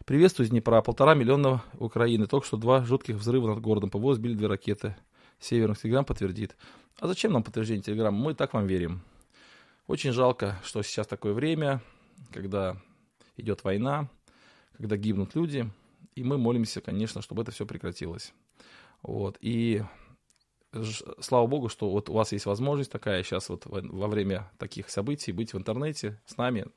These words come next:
в, в изучении книги пророка Осии. И то, что ещё хорошо, что несмотря на то, что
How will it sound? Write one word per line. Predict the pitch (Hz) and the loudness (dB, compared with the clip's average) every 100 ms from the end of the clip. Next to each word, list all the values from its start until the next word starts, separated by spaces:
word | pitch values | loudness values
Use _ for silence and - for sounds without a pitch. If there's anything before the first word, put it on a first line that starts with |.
| - | -12
в, | - - 104 107 107 | -12 -10 -14 -14 0
в | 113 110 - - - - - | 0 0 -6 -20 -20 -20 -10
изучении | 123 117 143 135 | -6 -2 0 2
книги | 123 | 0
пророка | 117 117 - | 2 2 2
Осии. | 92 - - | -2 -2 -4
И | 110 | -4
то, | 117 147 | 0 -2
что | - | -2
ещё | - 170 | -2 -2
хорошо, | 160 127 - 117 | 2 0 2 -4
что | - 104 98 | 0 0 0
несмотря | 107 110 117 113 | -2 -2 2 2
на | 98 95 | 0 0
то, | 110 | -2
что | - - 92 | -4 -8 -8